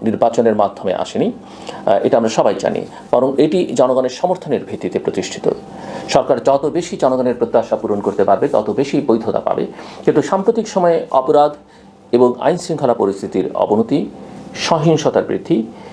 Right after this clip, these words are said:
এবং রাষ্ট্রীয় প্রতিষ্ঠানগুলোর দুর্বলতা সরকারের, আহ, কার্যকারিতা নিয়ে প্রশ্ন তুলেছে। সরকার যদি, আহ, সহিংসতা দমনে বা এই যে মব কালচার শুরু হয়েছে যেটা, সেটা দমনে কার্যকর পদক্ষেপ নিতে ব্যর্থ হয়, তাহলে তার গ্রহণযোগ্যতা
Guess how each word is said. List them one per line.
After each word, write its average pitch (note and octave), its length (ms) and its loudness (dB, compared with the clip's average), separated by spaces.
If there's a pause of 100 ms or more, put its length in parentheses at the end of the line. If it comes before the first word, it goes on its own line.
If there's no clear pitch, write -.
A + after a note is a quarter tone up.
(380)
এবং G#3 300 4
রাষ্ট্রীয় E3+ 500 2
প্রতিষ্ঠানগুলোর D3+ 800 2
দুর্বলতা G#2 640 2
সরকারের, G2+ 580 0
আহ, F#2+ 240 2 (220)
কার্যকারিতা G#2+ 580 2
নিয়ে F#2 240 0 (400)
প্রশ্ন - 280 2
তুলেছে। - 340 -2 (260)
সরকার F3 340 2
যদি, D#3+ 360 2
আহ, C#3+ 100 4
সহিংসতা C#3+ 560 -2
দমনে F#2+ 380 -2 (520)
বা G#2+ 120 2
এই C#3+ 120 4
যে C#3+ 140 4
মব D3 300 2
কালচার A#2+ 260 0
শুরু G2+ 200 -8
হয়েছে G2 240 -8
যেটা, G#2 240 0
সেটা D#3+ 240 2
দমনে C3+ 240 2
কার্যকর B2 480 -2
পদক্ষেপ E3 400 -2
নিতে G2 180 -4
ব্যর্থ F#2+ 280 0
হয়, A#2 260 0 (580)
তাহলে B2+ 400 4 (160)
তার G#2+ 360 2
গ্রহণযোগ্যতা A2 680 2